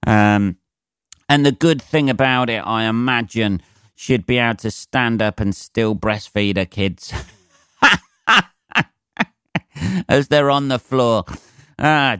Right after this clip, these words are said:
Jesus fucking hell, man. Uh, that's what could happen to me, people. That might be it. I might finally become a father in my eighties, have a stroke the next day, and then fuck it, I'm out of it.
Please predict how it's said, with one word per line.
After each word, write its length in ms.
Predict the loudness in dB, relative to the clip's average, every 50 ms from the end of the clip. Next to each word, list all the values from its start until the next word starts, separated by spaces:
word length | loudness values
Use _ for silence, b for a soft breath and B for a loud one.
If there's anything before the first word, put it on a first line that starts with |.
| -8 _
Jesus 540 | -8 -6 -4 -4 -4 -4 -6 -8 -12 -16 -16
fucking 500 | _ -12 -12 -12 -12 _ -8 -6 -4 -2
hell, 180 | -2 -2 -2
man. 260 | -2 -2 -2 -2 -4 -6 _ B B B B B B B
Uh, 160 | 0 0 2
that's 240 | 2 0 0 0 -2
what 180 | -2 -2 -2 0
could 120 | 0 0
happen 280 | 0 0 -2 -4 -6 -6
to 120 | -6 -4
me, 180 | -4 -2 -2 -2
people. 500 | 0 -2 -2 -2 -2 -6 -8 -10 -10 -14 _ _ _ -4
That 160 | -4 -2 0
might 240 | 0 0 -2 -2 -2
be 160 | -2 0 0
it. 160 | 0 0 0
I 80 | -2 -2
might 260 | 0 0 0 -2 -4
finally 420 | -4 -4 -2 -2 -2 -2 -2 -4 -6
become 340 | -6 -8 -6 -6 -4 -4 -4
a 40 | -6
father 460 | -4 -2 -2 0 0 -2 -2 -2 0
in 80 | 0
my 320 | 2 2 2 2 0 0 -2
eighties, 360 | -4 -6 -6 -6 -6 -4 -2
have 180 | -2 -2 -2 -2
a 60 | -6
stroke 520 | -10 -10 -8 -4 -2 -2 0 -2 -4 -4
the 180 | -4 -2 0 0
next 320 | 0 0 -2 -4 -8 -8
day, 300 | -4 -4 -2 -2 -2 -2
and 140 | -2 -2 -2
then 180 | -4 -4 -6 -8
fuck 480 | -12 -12 -8 -6 -6 -6 -6 _ -8
it, 140 | -8 -6 -6
I'm 160 | -4 -2 -2 -2
out 240 | -2 -2 -2 -4
of 80 | -6 -8
it. 160 | -10 -12 -12